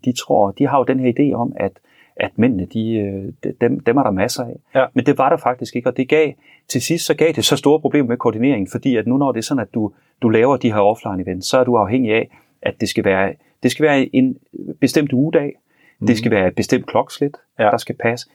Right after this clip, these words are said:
Speaker 1: det skal være en bestemt aldersgruppe,
Speaker 2: Ja.
Speaker 1: det skal være, øh, kønmæssigt,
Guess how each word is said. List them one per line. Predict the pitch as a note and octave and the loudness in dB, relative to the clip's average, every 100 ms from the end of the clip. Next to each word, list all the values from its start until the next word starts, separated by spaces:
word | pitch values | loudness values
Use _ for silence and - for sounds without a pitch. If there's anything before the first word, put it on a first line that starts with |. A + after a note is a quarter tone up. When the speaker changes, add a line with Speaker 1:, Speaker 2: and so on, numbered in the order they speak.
| _ | _
Speaker 1:
det | A#2+ | 0
skal | C3+ | 0
være | |
en | A#2 | 0
bestemt | A2+ C3 F2+ | 0 -2 0
aldersgruppe, | - C3+ C#3+ - C3+ C#3+ B2 _ - | 0 0 -2 0 -2 0 -6 _ 0
Speaker 2:
Ja. | G#2+ - - | 0 2 0
Speaker 1:
det | A#2+ | 2
skal | C3 | 2
være, | A2+ G#2 G2 - _ _ - | 2 2 0 -4 _ _ 0
øh, | G#2 F#2+ F#2 - - - E3 - - _ _ B2 | 2 2 -2 -6 -10 -2 -2 -2 -12 _ _ 0
kønmæssigt, | A#2 A#2+ - | 0 2 -2